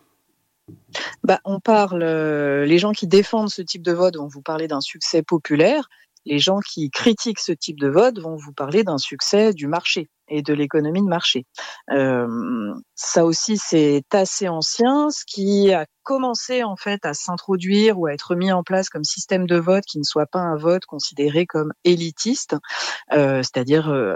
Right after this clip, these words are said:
un vote par des collèges de professionnels comme au César ou comme on peut avoir aux Oscars, euh, aux États-Unis, ça a été les jurys populaires. Là, c'est différent puisque c'est censé être effectivement, euh, ou en tout cas, c'est présenté comme objectif au sens où ça s'appuie sur des chiffres de vente.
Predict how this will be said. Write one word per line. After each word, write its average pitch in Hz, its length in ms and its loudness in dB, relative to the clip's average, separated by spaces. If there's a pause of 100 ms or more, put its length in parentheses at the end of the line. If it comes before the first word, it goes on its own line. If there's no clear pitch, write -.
un 139 160 -4
vote 139 320 2
par 139 140 -2
des 139 100 -4
collèges 143 260 0
de 143 80 -2
professionnels 135 840 -2
comme 135 180 -2
au 131 40 0
César 131 520 0
ou 131 80 -8
comme 143 200 -6
on 143 100 -2
peut 151 100 0
avoir 143 240 2
aux 135 160 -4
Oscars, 147 460 0
euh, 135 80 0
aux 135 120 -2
États-Unis, 139 680 2 (320)
ça - 140 2
a - 20 6
été 202 180 2
les 185 140 4
jurys 180 320 0
populaires. 160 540 -4 (360)
Là, 214 220 2
c'est 214 180 -6
différent 185 500 -2
puisque 226 400 -2
c'est 202 220 -2
censé 185 440 -2
être 214 180 0
effectivement, 190 800 0
euh, 147 180 2 (320)
ou 160 120 0
en 156 60 4
tout - 80 -4
cas, 220 100 2
c'est 170 200 -2
présenté 220 540 0
comme 175 260 -2
objectif 196 760 -2
au 175 60 2
sens 254 280 0
où 196 40 -4
ça 170 140 0
s'appuie 185 300 0
sur 175 180 0
des 165 80 -2
chiffres 202 400 -2
de 170 80 2
vente. 139 260 0